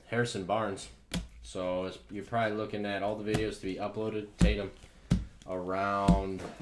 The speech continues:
seven at the earliest. Kyrie. And seven's probably a stretch. DeMarcus Cousins.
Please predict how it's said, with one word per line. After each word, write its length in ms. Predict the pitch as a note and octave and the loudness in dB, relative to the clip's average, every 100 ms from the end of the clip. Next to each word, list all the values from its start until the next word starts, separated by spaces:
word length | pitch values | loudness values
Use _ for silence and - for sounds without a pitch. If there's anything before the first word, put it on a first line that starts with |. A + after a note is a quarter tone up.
| - - - | -16 -18 -18
seven 800 | - - - - G2+ G#2 A#2 A#2+ A2 | -14 -12 -8 -2 -2 0 0 0 -2
at 140 | G2 | -8
the 100 | F#2 | -6
earliest. 640 | F#2+ G#2+ A2+ A#2+ A#2+ - - - - - - - - - - | -4 -2 -2 -2 -4 -10 -20 -20 -20 -20 -20 -20 -20 -20 -8
Kyrie. 560 | G2+ G2+ A2 B2 A#2+ - - - - - - - - - - - - - - | -2 0 2 2 0 -4 -8 -8 -10 -20 -20 -20 -20 -20 -20 -20 -20 -20 -14
And 160 | E2 | -12
seven's 500 | - - A2 G#2+ G2 | -8 -2 0 0 -2
probably 560 | - - G2+ G2+ G2 F#2+ | -6 -8 -2 -2 0 4
a 60 | |
stretch. 680 | F2 - - F2 D#2+ - - - - - _ - - - - - - - - - - - - - - - - - - - - - - - - - - - - - - - - - - - - - - - - - - - - - - - | 4 2 -4 -6 -6 -12 -16 -18 -20 -20 _ 2 6 6 4 -10 -20 -20 -20 -18 -8 -8 -8 -16 -20 -20 -4 -2 -2 -10 -20 -20 -20 -20 -20 -20 -20 -20 -20 4 4 4 -8 -20 -20 -20 -4 -2 -2 -12 -20 -20 -20 -20 -20 -20 -18 -8
DeMarcus 480 | G2 A2+ G#2+ G2 | -4 -2 -2 -6
Cousins. 500 | - A#2+ A2+ G#2+ - | -2 0 0 -2 -8